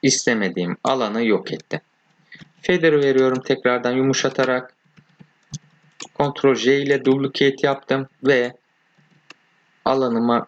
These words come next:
büyütmüş oldum. Evet. Kapatıyorum. Ctrl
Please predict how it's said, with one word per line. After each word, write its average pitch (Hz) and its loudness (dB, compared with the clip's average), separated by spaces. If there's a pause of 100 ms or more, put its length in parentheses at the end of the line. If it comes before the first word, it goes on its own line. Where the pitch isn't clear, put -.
büyütmüş 113 2 (140)
oldum. 92 2 (680)
Evet. 123 -2 (1160)
Kapatıyorum. 156 2 (760)
Ctrl 151 2